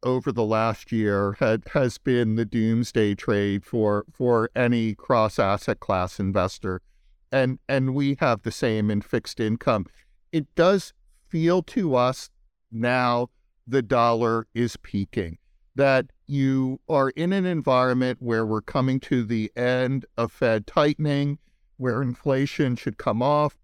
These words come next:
There's been a lot of repricing of other currencies. All of those things that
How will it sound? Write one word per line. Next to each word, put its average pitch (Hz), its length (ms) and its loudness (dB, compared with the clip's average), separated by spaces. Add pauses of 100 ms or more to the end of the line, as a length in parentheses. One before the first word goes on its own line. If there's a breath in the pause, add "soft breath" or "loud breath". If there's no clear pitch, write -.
There's 147 240 0
been 156 240 0
a 139 60 2
lot 127 300 2
of 131 140 -4
repricing 120 880 0
of 110 200 -2 (120)
other 127 300 0
currencies. 135 880 -2 (540)
All 240 320 2
of 185 160 -2
those 156 320 2
things 135 500 0
that 117 300 0